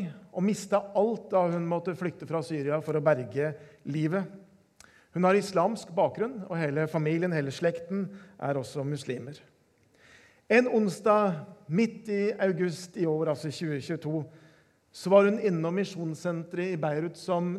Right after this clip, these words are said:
Daniel har startet opp, og som vi i vår menighet har støttet. Der hører hun en andakt om hvem Jesus er. Så sier hun at det fylte henne med en underlig fred, men også med veldig mange spørsmål.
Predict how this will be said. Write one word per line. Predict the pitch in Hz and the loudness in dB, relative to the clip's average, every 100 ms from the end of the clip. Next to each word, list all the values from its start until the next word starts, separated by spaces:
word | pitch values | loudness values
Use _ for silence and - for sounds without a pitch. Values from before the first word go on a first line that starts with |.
| 151 | 0
Daniel | 147 160 165 190 175 113 - - - | 2 2 2 0 0 -4 -14 -20 -12
har | - 160 | -8 -2
startet | - 160 - 165 | 4 4 4 0
opp, | 156 139 | 0 -2
og | 170 | -4
som | 151 175 165 | -2 -2 -2
vi | 151 175 | -2 -2
i | 160 | -2
vår | 170 | -2
menighet | 170 135 143 180 | -2 -4 -6 -6
har | |
støttet. | 170 180 - 180 160 - _ _ _ _ _ _ _ - - - - _ | -6 -8 -6 -8 -8 -16 _ _ _ _ _ _ _ -20 -20 -20 -20 _
Der | - 185 | -2 0
hører | 214 175 | 2 0
hun | 165 196 | 0 0
en | 214 196 | 0 0
andakt | 160 196 156 - - | 2 0 -2 -8 -4
om | 160 | 0
hvem | 175 165 | 2 2
Jesus | 139 135 160 139 | 0 -2 -4 -2
er. | 135 135 - _ _ _ - | -2 -6 -18 _ _ _ -6
Så | 180 | -2
sier | 196 214 | 2 4
hun | 190 | 4
at | 190 | 2
det | 214 | 0
fylte | 233 185 135 160 | 0 -2 -2 -4
henne | 156 185 202 | -2 0 0
med | 180 | 0
en | 180 202 - - 208 | 0 -4 -10 -2 2
underlig | 175 147 131 170 185 - | 2 0 -2 -4 -4 -6
fred, | - 175 254 208 - - _ _ _ _ _ 147 | -2 -2 -2 -8 -14 -20 _ _ _ _ _ 0
men | 180 | 2
også | 170 185 | 2 2
med | 185 170 | 2 4
veldig | 185 147 127 156 | 2 2 0 2
mange | 170 139 156 | 2 0 -2
spørsmål. | - 180 156 - 226 | -6 -8 -6 -2 -2